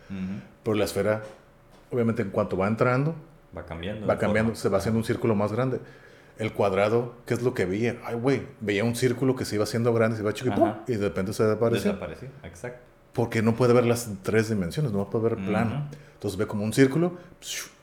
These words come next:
Speaker 2: Entras, se hace chiquito, se va haciendo grande y se vuelve a hacer chico y ¡bum! se desaparece.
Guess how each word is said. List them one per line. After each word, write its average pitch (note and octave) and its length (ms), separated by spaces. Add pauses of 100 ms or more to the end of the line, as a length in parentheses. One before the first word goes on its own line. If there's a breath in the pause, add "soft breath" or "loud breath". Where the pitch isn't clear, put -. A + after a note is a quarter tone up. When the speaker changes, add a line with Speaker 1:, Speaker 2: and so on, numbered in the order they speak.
(140)
Speaker 2:
Entras, G#2+ 340
se G#2 60
hace G2 120
chiquito, G2+ 280
se A2 80
va G2+ 60
haciendo A2 280
grande A#2+ 320
y A#2+ 40
se A#2 100
vuelve F2+ 160
a - 20
hacer G2+ 160
chico C#3 220
y G2+ 40
¡bum! A2+ 220
se F#2+ 80
desaparece. F#2+ 480